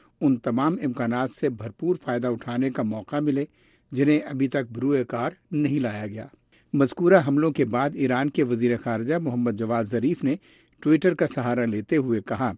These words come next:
کہ یہ حملے امریکی اقدام کے جواب میں متناسب انداز میں خود دفاع کی کارروائی تھی اور ایران جنگ نہیں چاہتا۔ عراقی پارلیمان نے گزشتہ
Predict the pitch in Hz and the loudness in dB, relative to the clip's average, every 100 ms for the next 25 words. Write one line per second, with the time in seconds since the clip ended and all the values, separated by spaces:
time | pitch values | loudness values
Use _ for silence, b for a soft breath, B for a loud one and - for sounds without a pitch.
0 | b b b - 147 165 143 131 135 160 | b b b 0 2 4 2 2 2 0
1 | - 123 120 120 156 120 117 117 123 127 | -2 -2 -2 -2 -2 -2 -4 -4 -4 -4
2 | 104 110 120 131 143 b b b - 120 | -4 -2 -2 -2 -4 b b b -6 -4
3 | 131 127 135 185 139 113 117 117 135 160 | 0 -2 0 -2 -2 -2 -4 -4 -2 -2
4 | - 139 123 117 147 143 123 127 113 110 | -2 -6 -6 -2 -2 -2 -4 -4 -4 -4
5 | 113 135 160 160 b b b - 139 160 | -4 -2 -2 -4 b b b -2 0 0
6 | 127 120 135 147 - 113 127 143 180 - | -2 0 -2 -4 -10 -6 -4 -4 -6 -2
7 | 156 139 127 - 90 - 64 - _ _ | -2 0 -4 -6 -10 -12 -16 -18 _ _
8 | _ _ 151 147 143 196 151 143 139 127 | _ _ 2 2 2 -2 0 -2 -2 0
9 | 139 175 170 135 120 123 139 | 0 0 -2 -2 -4 -4 -4